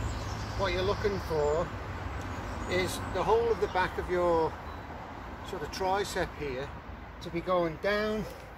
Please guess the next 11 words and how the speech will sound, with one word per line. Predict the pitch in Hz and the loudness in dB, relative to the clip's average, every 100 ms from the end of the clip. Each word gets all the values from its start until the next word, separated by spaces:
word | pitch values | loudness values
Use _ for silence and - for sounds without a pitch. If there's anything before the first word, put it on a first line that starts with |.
| - - - - - - | -16 -16 -16 -16 -16 -10
your | 156 | -8
shin | - 190 202 190 | -4 -2 -2 -2
bone | 143 143 147 180 - - - - - - - - - | -4 -4 -6 -8 -12 -16 -16 -14 -14 -14 -16 -14 -4
like | 151 151 | -4 -2
this. | 175 | -4
So | - | -4
your | 180 180 | -4 -2
knees | 196 247 240 | -2 -4 -2
are | 185 | -4
really | 156 185 190 170 | -2 -4 -2 0
high | 147 160 131 156 | 2 4 2 0